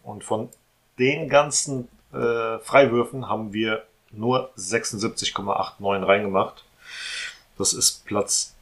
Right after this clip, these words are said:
fünf. Aber wir haben auch die meisten Fouls kassiert, etwas mehr als einundzwanzig pro Spiel.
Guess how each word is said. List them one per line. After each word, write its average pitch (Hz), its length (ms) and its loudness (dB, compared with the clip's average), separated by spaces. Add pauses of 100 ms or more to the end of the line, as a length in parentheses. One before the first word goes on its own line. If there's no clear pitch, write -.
(240)
fünf. 110 400 2 (160)
Aber 95 140 -4
wir 98 100 6
haben 110 140 6
auch 104 140 -4
die 101 100 -10
meisten 101 420 -2
Fouls 107 420 -2
kassiert, 120 580 -2 (800)
etwas - 280 0
mehr 104 140 -2
als 95 160 -2
einundzwanzig 110 840 0 (360)
pro 117 200 0
Spiel. 117 420 -2